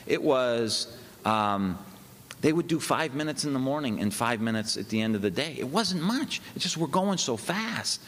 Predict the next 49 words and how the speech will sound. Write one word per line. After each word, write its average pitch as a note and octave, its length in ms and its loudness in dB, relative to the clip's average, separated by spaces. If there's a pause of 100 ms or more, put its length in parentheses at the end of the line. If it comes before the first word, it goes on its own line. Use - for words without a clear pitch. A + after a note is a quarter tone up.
(160)
that C#3 140 4
even F#3 420 0 (180)
a B2 100 4
few F#3+ 360 0
moments D#3 640 2 (240)
of A2+ 140 2
slowing D3 800 0 (280)
down, G2 600 0 (680)
uh, G2+ 540 4
are, A#2 160 6
are A#2 160 4
very, E3+ 480 2
very A2+ 420 4
helpful. G#2+ 560 2 (240)
You A#2 80 0
know, A#2 100 4
then, C3+ 320 2
then B2+ 220 2
there B2 160 2
was, G#2 240 0
they A2 140 2
threw A2+ 220 2
it G#2 100 0
to G#2+ 140 4
a - 20 4
guy A#2 320 4
that G2+ 100 2
was F#2+ 160 2
in F#2+ 100 2
the F#2 60 2
back, F2 400 2
and F#2+ 80 0
he G2+ 60 2
was, G2 160 0 (100)
he A2+ 80 0
was G#2 120 0
pretty B2+ 200 2
much G#2 260 2
my G2 220 4
age, F#2 260 -2
and F#2+ 80 0
I F#2 40 2
got A#2 140 4
a - 20 2
little G#2+ 160 2
nervous G2 400 2
about F2 260 2
this B2+ 160 4
because F#2+ 520 0